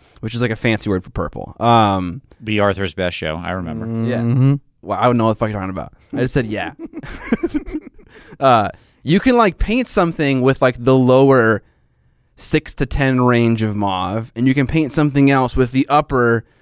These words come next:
Speaker 1: one to five range of mauve, and it can look like two different, like, materials, but it, it, it stays in scheme very well. You know what I'm talking about?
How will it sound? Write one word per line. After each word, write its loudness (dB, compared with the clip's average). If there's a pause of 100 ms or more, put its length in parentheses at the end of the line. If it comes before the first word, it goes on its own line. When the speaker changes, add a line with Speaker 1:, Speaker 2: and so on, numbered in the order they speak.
(180)
Speaker 1:
one 2
to 2
five 0
range -4
of -8
mauve, -6
and -2
it 0
can -4
look 0
like 0
two -4
different, -2 (140)
like, -4
materials, 0
but -2
it, -2
it, -2
it -4
stays 0
in 0
scheme -2
very 2
well. 2
You -6
know -2
what -4
I'm -20
talking -4
about? 2